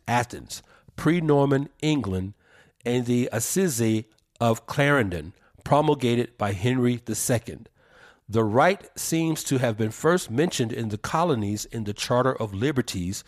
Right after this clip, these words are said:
and Privileges of sixteen eighty-three, which was passed by the first assembly permitted to be elected in the colony of New York.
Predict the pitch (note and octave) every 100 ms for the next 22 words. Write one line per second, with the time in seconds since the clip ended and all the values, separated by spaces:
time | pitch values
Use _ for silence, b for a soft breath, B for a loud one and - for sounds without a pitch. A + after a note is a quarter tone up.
0 | B B B - A#2 - E3+ D#3 G#2 G2
1 | G#2 - - G#2+ - D3+ - C3 A#2+ A#2
2 | - A2 G#2+ A2 B2+ C#3+ E2 - B B
3 | B - G#2 A2+ G#2+ - D3+ D3+ - A#2
4 | G#2 G2+ D#3+ F3+ - D3+ - - E3 B2
5 | A2+ - B2+ A#2 E3 E3+ - A#2+ A#2 A2
6 | C#3 - C#3 G#2 G#2 - C3 B2+ A#2+ A2+
7 | b b b B2 A2+ A2+ A2+ A#2+ G2